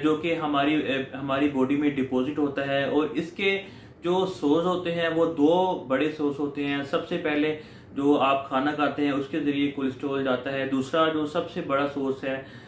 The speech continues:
वो आपका लिवर है, और आपकी बॉडी में मैक्सिमम हद तक जो कोलेस्ट्रॉल बनता है, वो लिवर ही बनाता है।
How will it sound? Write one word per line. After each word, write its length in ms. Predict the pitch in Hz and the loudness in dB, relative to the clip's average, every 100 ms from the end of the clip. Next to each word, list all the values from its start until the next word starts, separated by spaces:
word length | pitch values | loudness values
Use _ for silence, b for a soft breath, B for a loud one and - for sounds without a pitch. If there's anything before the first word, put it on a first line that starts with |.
| B 143 | B 4
वो 60 | |
आपका 300 | 147 139 - | 6 4 2
लिवर 300 | 127 131 139 | 0 0 0
है, 340 | 143 143 143 B B B | 0 0 0 B B B
और 280 | 139 156 170 | 4 6 6
आपकी 420 | 160 147 147 170 | 6 4 4 -2
बॉडी 300 | 143 135 135 | -4 -2 -2
में 240 | 143 143 139 | -2 -2 -2
मैक्सिमम 560 | 147 147 147 185 180 | -2 -2 -4 -4 -2
हद 260 | 175 151 147 | 0 0 0
तक 60 | 147 | -2
जो 240 | 143 143 | 0 -2
कोलेस्ट्रॉल 480 | 139 131 127 143 135 | 0 0 0 -2 -4
बनता 320 | 123 117 123 | -2 -2 -2
है, 160 | 139 139 | -2 0
वो 140 | 131 | 2
लिवर 360 | 123 127 135 143 | 2 2 2 0
ही 80 | 143 | 0
बनाता 400 | 127 110 107 110 | -2 -2 -4 -4
है। 240 | 104 101 | -6 -8